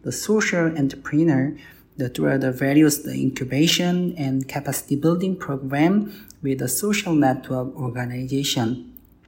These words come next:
The compared to other asean country or developing country, the Cambodia social economy is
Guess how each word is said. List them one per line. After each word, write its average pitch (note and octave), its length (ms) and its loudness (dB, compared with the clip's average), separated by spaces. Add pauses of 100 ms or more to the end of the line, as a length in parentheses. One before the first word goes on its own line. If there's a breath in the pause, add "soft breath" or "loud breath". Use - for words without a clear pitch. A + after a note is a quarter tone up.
(760 loud breath)
The C#3+ 80 4
compared G3 720 4
to D3 360 2
other D3+ 500 2 (220)
asean D3+ 560 2
country F#3+ 540 -2 (100)
or C3+ 200 0
developing C3 960 -4
country, A3 760 0 (600)
the D3+ 100 -2
Cambodia F3+ 720 4
social D#3 380 0
economy C#3 760 0
is B2+ 360 -2